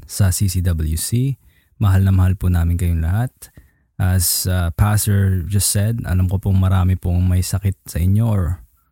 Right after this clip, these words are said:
rather sa atin. Kahit ako po mismo, kakagaling <laughs> lang doon. Ah,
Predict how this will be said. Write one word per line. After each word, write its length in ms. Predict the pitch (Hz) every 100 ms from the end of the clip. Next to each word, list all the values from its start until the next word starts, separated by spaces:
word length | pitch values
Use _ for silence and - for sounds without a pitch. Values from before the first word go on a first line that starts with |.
| -
rather 320 | 95 92 95
sa 240 | - 92 107
atin. 320 | 120 127 123 _ _
Kahit 320 | - 90 85 - - - - _ -
ako 160 | 117 113
po 60 |
mismo, 320 | 117 120 - 120
kakagaling 560 | 98 92 107 101 101 107
<laughs> 40 | 123
lang 160 | 135
doon. 200 | - 147 131 - - - - - - 135
Ah, 560 | 107 101 101 98 95